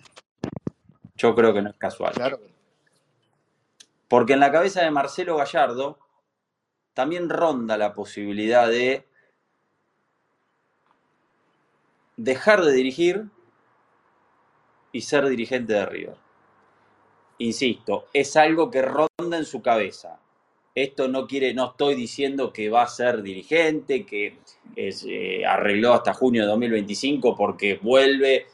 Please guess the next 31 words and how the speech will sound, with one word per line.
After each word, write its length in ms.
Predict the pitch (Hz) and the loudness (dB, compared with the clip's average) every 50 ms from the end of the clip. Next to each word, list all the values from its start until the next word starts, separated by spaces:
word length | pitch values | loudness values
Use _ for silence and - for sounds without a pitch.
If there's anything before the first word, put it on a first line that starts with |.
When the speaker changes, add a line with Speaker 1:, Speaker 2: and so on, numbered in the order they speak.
| _ _ _ | _ _ _
Speaker 1:
y 160 | 107 104 113 | -4 0 2
hace 240 | 123 123 - - 113 | 2 2 2 0 2
la 160 | 107 104 104 | 2 2 2
campaña 680 | 104 104 101 101 98 135 143 143 143 147 143 131 120 98 | 2 0 0 2 4 4 4 4 2 0 -2 -2 0 0
para 220 | 104 101 98 101 | -2 -2 -2 -4
ser 300 | - - 127 120 101 98 | -6 -6 -6 -6 -6 -10
presidente 840 | - 101 95 - - 98 101 110 135 156 160 156 156 156 - 147 131 | -12 -14 -14 -12 -12 -8 -2 2 4 4 4 2 -2 -2 0 0 0
o 100 | 120 113 | 0 -2
se 240 | 101 - - 107 104 | -4 -6 -6 -4 -2
une 520 | 110 120 131 131 131 135 135 135 135 - - _ _ _ _ _ _ _ _ _ _ _ _ _ | -2 -2 -2 -2 -2 -2 -2 -4 -4 -6 -12 _ _ _ _ _ _ _ _ _ _ _ _ _
eh, 260 | 113 107 101 101 98 - | -8 -6 -6 -6 -6 -4
como 280 | - 104 101 101 101 | -4 -2 -2 0 -2
vicepresidente 1120 | 107 120 117 - 120 107 - - 104 98 - - 104 113 123 131 135 135 127 - 127 117 110 | -2 -2 -2 -2 -2 -2 -2 -2 -4 -6 -6 -6 -2 0 2 2 2 0 -2 -2 0 2 4
a 120 | 104 98 | 4 2
algún 340 | 98 98 104 113 123 120 107 | 2 0 -2 -4 -4 -4 -2
candidato 880 | - 107 101 98 95 98 110 123 143 165 170 - - 165 156 147 - - | -2 -2 -2 -2 -4 -2 2 4 4 4 2 0 -2 -4 -2 -2 -4 -6
a 140 | 104 98 92 | -10 -10 -10
presidente. 800 | - 98 98 - - 117 131 151 165 165 156 151 170 175 175 - _ _ _ _ | -10 -14 -14 -14 -10 -4 -4 -4 -4 -4 -6 -6 -6 -8 -8 -10 _ _ _ _
No 240 | - 107 117 139 160 | -10 -6 -4 -4 -4
estoy 220 | 160 - 175 175 165 | -2 0 0 0 0
diciendo 400 | 151 139 151 160 156 143 120 107 | 0 -2 -4 -4 -4 -2 -4 -4
eso, 240 | 98 - - 95 | -6 -8 -12 -14
estoy 280 | 95 - - 135 139 143 | -14 -6 -2 -2 -2 0
diciendo 600 | 139 131 - 151 160 175 180 196 214 220 - - _ - - - _ _ _ _ _ _ _ _ _ _ _ _ | -2 -4 -2 -4 -4 0 2 2 2 0 0 -8 _ -20 -20 -20 _ _ _ _ _ _ _ _ _ _ _ _
que 120 | - - 113 | -2 0 0
en 80 | 107 | 0
su 180 | 107 - 120 104 | 0 -6 -8 0
cabeza 460 | - 127 131 139 127 - - 107 104 | 2 4 4 4 2 0 0 0 0
ronda 580 | 104 110 120 139 160 214 226 233 233 214 190 165 | 0 0 0 2 4 4 4 4 2 0 -2 -4
esa 260 | 147 - - 127 123 | -4 -2 -4 -4 -4
posibilidad. 760 | - 131 127 - 147 151 170 190 220 247 262 269 277 277 | -4 -8 -8 -6 -6 -6 -4 -2 0 0 0 0 0 -4